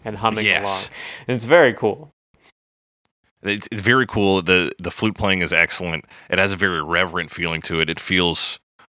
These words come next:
Speaker 2: I was like, "Yeah, Pete Seeger, we'll see what he's fucking got." This I find to be incredible.
Speaker 1: Yeah, I was really impressed by just, like, the vibe it creates.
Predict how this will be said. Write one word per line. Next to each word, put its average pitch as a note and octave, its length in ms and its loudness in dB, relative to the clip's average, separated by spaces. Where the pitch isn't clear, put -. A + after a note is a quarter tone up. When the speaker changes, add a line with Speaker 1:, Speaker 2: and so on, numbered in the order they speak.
Speaker 2:
I G2 60 0
was A2 100 2
like, A2 140 0
"Yeah, G3 120 4
Pete A#2 240 0
Seeger, F2 220 0
we'll D#2+ 80 0
see - 140 -2
what E2 60 0
he's D#2 100 -4
fucking F2 260 -6
got." E2+ 300 -4
This B2 260 0
I F2 160 2
find E2 440 -2
to F2+ 100 -2
be D#2 340 -8
incredible. - 800 -2
Speaker 1:
Yeah, D3 300 4
I A#2 120 6
was C3 320 2
really E3 240 6
impressed C#3+ 460 2
by C3 160 6
just, B2 200 0
like, C3 200 4
the B2 200 4
vibe A2+ 560 4
it A2+ 320 0
creates. - 760 -2